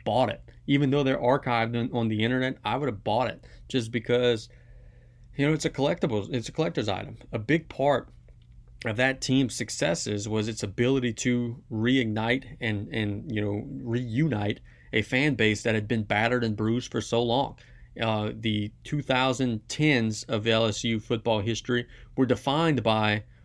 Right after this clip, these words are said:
winning a bunch of games, but the fan base was never fully invested in the, the idea that we could beat Alabama. Well, this year, we won a bunch of games, got over the hump, beat Alabama,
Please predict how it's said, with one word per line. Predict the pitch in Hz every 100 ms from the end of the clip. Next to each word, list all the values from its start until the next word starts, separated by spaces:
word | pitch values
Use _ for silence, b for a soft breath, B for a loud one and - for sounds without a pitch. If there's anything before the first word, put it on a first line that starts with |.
| b
winning | 120 123 143
a | 135
bunch | 117 127
of | 123
games, | 117 110 117 127 - b b
but | - 120 113
the | 123
fan | 113 139 139
base | 131 131
was | - 113
never | 123 131
fully | 113 - 139 135 131 -
invested | 120 110 127 - 123
in | 113
the, | 107
the | 131 117
idea | 117 117 123
that | 120
we | 120
could | 120
beat | 117 120
Alabama. | 117 117 113 120 - - b b b -
Well, | 113 107
this | 104 143 -
year, | 117 110 123 120
we | 113 117 117 113 120 -
won | 110 113 127
a |
bunch | 120 110 113
of |
games, | 107 104 117 - b b -
got | 123 120
over | 131
the | 120
hump, | 107 127 127
beat | 110 139
Alabama, | 110 107 104 101 107